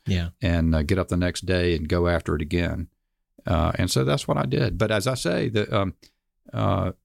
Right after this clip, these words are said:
Speaker 2: you know, I've now had, I guess, two more, well, uh, n-, uh, at least three elections, four in twenty twenty and then another one this year. <laughs> I'll, I'll have had five elections after H B two and, and, and, uh, and I've done fine.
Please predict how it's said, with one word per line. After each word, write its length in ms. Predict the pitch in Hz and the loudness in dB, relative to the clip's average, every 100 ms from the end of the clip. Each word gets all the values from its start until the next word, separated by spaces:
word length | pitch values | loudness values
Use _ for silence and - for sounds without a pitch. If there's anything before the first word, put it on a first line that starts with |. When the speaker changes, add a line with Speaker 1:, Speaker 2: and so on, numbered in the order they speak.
| _ | _
Speaker 2:
you 80 | 107 | 0
know, 60 | 101 | 0
I've 120 | 107 | 2
now 180 | 127 113 | 2 2
had, 320 | 120 107 - - | 0 -2 -8 -6
I 120 | 107 | -2
guess, 200 | 104 107 - | 0 -2 -4
two 180 | - 131 | -2 0
more, 420 | 131 135 151 135 - | 2 2 2 0 -2
well, 220 | 135 107 | 0 0
uh, 200 | 107 123 | 2 0
n-, 240 | 113 123 120 | 0 -2 -2
uh, 100 | 110 | -6
at 120 | 101 110 | -4 -2
least 280 | 127 - 98 - _ | -2 -2 -10 -18 _
three 220 | 127 143 | -2 2
elections, 380 | 135 101 - 101 | 2 2 0 -4
four 420 | - 131 131 135 | 0 2 4 4
in 100 | 117 | 2
twenty 240 | - 127 117 | 0 0 0
twenty 440 | 120 110 104 107 - | 0 0 0 -2 -2
and 220 | 101 107 | 0 2
then 240 | 113 107 | 2 2
another 280 | 110 110 107 | 2 0 0
one 120 | 98 | 0
this 200 | 117 - | 0 2
year. 140 | 113 - | 0 0
<laughs> 40 | - | 0
I'll, 220 | 135 - - - | 0 -2 -10 -8
I'll 140 | - 123 | 0 0
have 120 | 131 | 2
had 200 | 123 95 | 0 -2
five 360 | - 98 107 113 | 0 2 2 2
elections 540 | 113 95 - 104 101 | 0 -2 -2 -4 -2
after 440 | 104 - 98 95 - | -2 -2 -2 -2 -2
H 200 | 107 - | -2 0
B 100 | 101 | -2
two 320 | - 98 104 | 0 2 2
and, 220 | 101 98 123 | 2 0 2
and, 260 | 95 98 - | 0 0 0
and, 300 | 107 92 90 | 0 2 2
uh, 140 | 92 87 _ _ _ _ - | 2 0 _ _ _ _ -4
and 100 | 107 | -2
I've 120 | 98 | 0
done 160 | 107 107 | 0 0
fine. 320 | 151 165 156 | -2 -2 -6